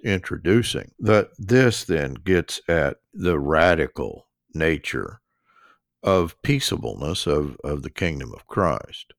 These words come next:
That is the difference, that exposing scapegoating, e-, exposing religious sacrifice,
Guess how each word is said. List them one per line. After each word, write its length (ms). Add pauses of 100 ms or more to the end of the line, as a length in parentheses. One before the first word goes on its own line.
(120)
That 260
is 300
the 100
difference, 640
that 180 (160)
exposing 1080 (120)
scapegoating, 1080 (180)
e-, 80 (180)
exposing 1120 (100)
religious 560
sacrifice, 1120